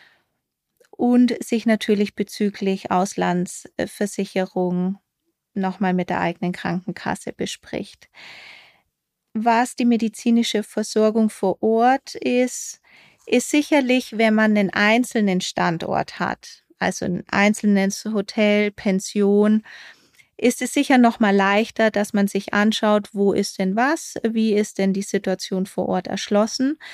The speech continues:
Anders ist es natürlich bei einem Roadtrip. Es gab beispielsweise folgende Situation.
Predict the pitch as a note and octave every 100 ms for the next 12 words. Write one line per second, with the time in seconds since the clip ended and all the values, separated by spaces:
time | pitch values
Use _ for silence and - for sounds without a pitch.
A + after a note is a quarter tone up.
0 | - - - - A#3 C4 C#4+ C4+ - B3
1 | A3+ - G#3+ G#3 - G3+ F3+ F#3 F#3 F3+
2 | F#3+ F#3 F#3+ - - F3 - - _ -
3 | - - - - _ _ _ _ D4 A#3
4 | - A3 G#3 G3 A3 - A#3+ - - G3
5 | F#3+ - G3+ G3+ - F#3+ G3 G3 F#3 -
6 | F3+ - E3+ - - E3 D3+ D3 G3